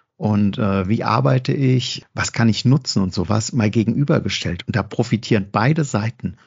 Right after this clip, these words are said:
so krass voneinander, weil einfach, muss nicht zwingend gegeben sein, aber es treffen halt schon zwei Welten aufeinander.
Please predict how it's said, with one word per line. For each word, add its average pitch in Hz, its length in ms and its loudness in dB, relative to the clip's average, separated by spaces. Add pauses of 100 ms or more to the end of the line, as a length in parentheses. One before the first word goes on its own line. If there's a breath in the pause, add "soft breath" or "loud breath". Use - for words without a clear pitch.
(340 soft breath)
so 175 840 -2 (220)
krass - 560 -6
voneinander, 95 800 -2 (560 soft breath)
weil 110 200 0
einfach, 113 520 0 (680)
muss 151 260 4
nicht 208 200 0
zwingend 190 240 0
gegeben 147 300 -2
sein, 156 200 -2
aber 123 160 2
es 123 160 -2
treffen 123 360 0
halt 127 120 0
schon 127 180 0
zwei 135 220 2
Welten 95 280 0
aufeinander. - 520 -6